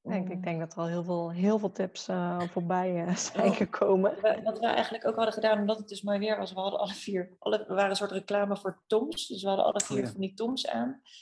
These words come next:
Speaker 2: Eh, en dan slippers mee. En that's it. En daar hebben we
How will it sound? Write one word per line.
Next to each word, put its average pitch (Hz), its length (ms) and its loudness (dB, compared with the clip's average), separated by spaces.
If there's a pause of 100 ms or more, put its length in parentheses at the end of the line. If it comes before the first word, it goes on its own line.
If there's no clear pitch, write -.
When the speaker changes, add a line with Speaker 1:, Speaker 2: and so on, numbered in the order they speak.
(160)
Speaker 2:
Eh, 190 320 0
en 202 80 4
dan 196 120 0
slippers 214 400 0
mee. 196 460 0
En 190 140 0
that's 190 260 2
it. - 300 -10 (920)
En 180 120 -4
daar 185 100 6
hebben 180 100 4
we 156 60 4